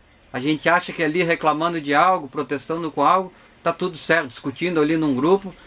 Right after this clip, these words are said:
tá tudo resolvido. Não, às vezes a gente precisa ter uma atitude prática. A mesma coisa os vídeos, essa informação que recebe.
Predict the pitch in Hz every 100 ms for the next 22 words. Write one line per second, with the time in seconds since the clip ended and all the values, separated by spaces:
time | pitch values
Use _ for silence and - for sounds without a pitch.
0 | - - - 156 170 165 151 165 165 160
1 | 180 180 180 131 131 160 143 175 175 190
2 | 185 185 - - 185 196 196 180 175 -
3 | 101 - - - - - - - 139 160
4 | 160 160 170 175 190 160 170 196 160 151
5 | 175 143 165 156 160 160 151 175 175 175
6 | 180 170